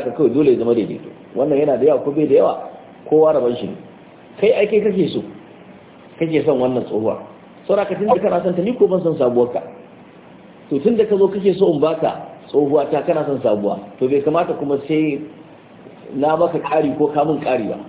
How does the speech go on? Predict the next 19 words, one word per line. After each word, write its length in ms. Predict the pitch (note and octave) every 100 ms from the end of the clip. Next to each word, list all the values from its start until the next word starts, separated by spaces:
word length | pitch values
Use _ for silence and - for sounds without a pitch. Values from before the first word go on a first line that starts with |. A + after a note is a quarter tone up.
| -
Sai 120 | F3
mu 140 | E3+ B2+
zama 160 | C3+
daidai 360 | B2 D#3+ D#3+ E3
da 60 | C3
daida 260 | A2+ G#2+ - - - -
kawai. 180 | B2 - - - - -
Masara 480 | D#3 F#3+ E3+ F3+ F3+
ne, 80 | C#3+
masara 380 | C#3 A#2+ G#2+
ne. 120 | G2 - - - - -
Gashi 240 | G#2+ - D3+
nan 140 | D#3
kawai 200 | F#3 D3
ni 120 | D#3
ina 140 | F3 C#3
sha'awar, 320 | - E3+ D3 C#3+
ni 100 | F3
sha'awar 300 | E3+ D3+